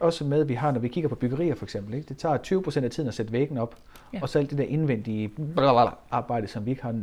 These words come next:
Speaker 1: som vi ikke kan se,
Speaker 2: Mm.
Speaker 1: at så tænker vi, "Hvorfor, hvorfor bliver de ikke færdige?"
Speaker 2: Ja.
Speaker 1: Så vi har en re-, vi, vi har ofte en manglende respekt for, hvor lang tid det tager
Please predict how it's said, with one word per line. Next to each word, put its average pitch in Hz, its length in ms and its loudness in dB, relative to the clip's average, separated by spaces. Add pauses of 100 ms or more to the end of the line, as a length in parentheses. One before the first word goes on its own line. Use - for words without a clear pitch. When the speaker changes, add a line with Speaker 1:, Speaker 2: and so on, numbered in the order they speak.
(340)
Speaker 1:
som - 120 -8
vi - 20 0
ikke 156 120 -4
kan 143 80 -12
se, 185 220 -2 (160)
Speaker 2:
Mm. 196 140 -6 (220)
Speaker 1:
at - 160 -4
så 160 80 -6
tænker 151 200 -4
vi, 123 60 -2
"Hvorfor, 151 300 -10
hvorfor 170 340 -8
bliver 170 100 -10
de 202 60 -10
ikke - 100 -16
færdige?" 147 440 -10
Speaker 2:
Ja. 135 80 -10 (120)
Speaker 1:
Så 135 120 -4
vi 139 80 4
har 165 120 2
en 156 60 2 (100)
re-, - 20 0
vi, 143 300 2
vi 143 100 4
har 151 280 8 (420)
ofte 175 260 6
en 120 160 0
manglende 139 400 4
respekt 135 340 0
for, - 160 -2
hvor 120 80 0
lang 127 240 0
tid 131 120 -10
det 120 100 -4
tager 120 220 -2